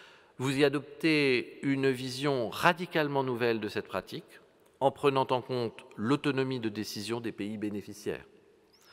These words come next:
En deux mille treize, vous devenez le président du fonds de dotation de la Croix-Rouge française. De deux mille dix-huit à deux mille vingt, vous présidez cette fois le conseil scientifique de la Fondation Croix-Rouge française.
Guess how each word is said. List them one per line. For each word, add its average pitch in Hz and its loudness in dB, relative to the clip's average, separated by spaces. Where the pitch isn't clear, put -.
En 117 6
deux 123 0
mille 117 -2
treize, 123 2
vous 117 -4
devenez 104 2
le 101 0
président 95 -4
du 95 -8
fonds - -4
de 95 -4
dotation 87 -6
de 95 0
la 92 0
Croix-Rouge 87 -8
française. 80 -8
De 113 2
deux 120 2
mille 139 -2
dix-huit 110 -8
à 101 6
deux 95 -4
mille 87 -6
vingt, 101 0
vous 107 -6
présidez 95 -6
cette - -8
fois - 0
le 113 -2
conseil 104 -2
scientifique - -10
de 117 2
la 98 -4
Fondation 87 -6
Croix-Rouge 101 -6
française. - -8